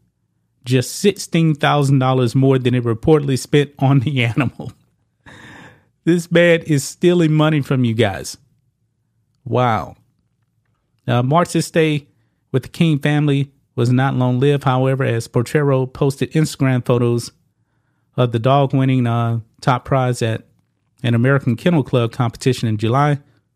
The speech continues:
Porchero explained in an early Instagram post that Martz has a little bit too much en-,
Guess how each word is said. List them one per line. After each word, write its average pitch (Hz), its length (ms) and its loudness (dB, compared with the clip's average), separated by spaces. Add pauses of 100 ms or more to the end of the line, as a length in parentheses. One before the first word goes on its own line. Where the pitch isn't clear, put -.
(640)
Porchero 143 640 0
explained 135 640 -2 (1600)
in 151 100 6
an 131 140 0
early 151 260 2
Instagram 120 500 -2
post 127 220 0
that 110 120 -2
Martz 127 300 -2
has 117 320 -2 (500)
a 113 40 -2
little 147 260 2
bit 143 280 -2
too - 140 -2
much 135 260 0
en-, 156 260 -2